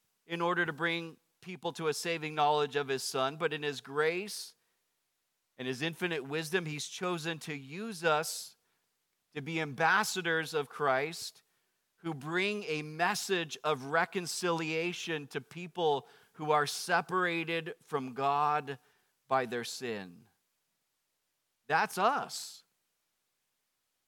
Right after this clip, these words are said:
People that have been reconciled are the people who preach reconciliation. It's saved people that God uses to help save other people. That's how he's designed all of this to work.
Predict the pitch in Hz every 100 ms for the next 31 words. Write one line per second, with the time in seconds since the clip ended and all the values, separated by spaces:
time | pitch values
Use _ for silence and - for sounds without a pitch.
0 | - 196 220 233 220 196 147 190 226 202
1 | 208 233 220 233 220 233 240 160 151 147
2 | - 208 190 214 170 180 - - 185 196
3 | 185 - - 156 160 175 156 170 160 147
4 | 131 123 113 90 - _ _ _ _ _
5 | _ _ _ _ _ _ _ - 180 -
6 | - 202 202 247 254 - - 226 190 175
7 | 165 160 156 135 160 180 190 170 175 190
8 | 175 143 143 139 - 151 131 156 165 -
9 | 170 139 131 143 151 - _ _ - 170
10 | 165 190 214 269 247 254 123 - - _
11 | _ _ _ _ _ _ _ _ _ _
12 | _ 143 190 190 - 233 240 220 220 247
13 | 180 233 175 202 220 233 240 254 254 262
14 | - - 247 330 359 - -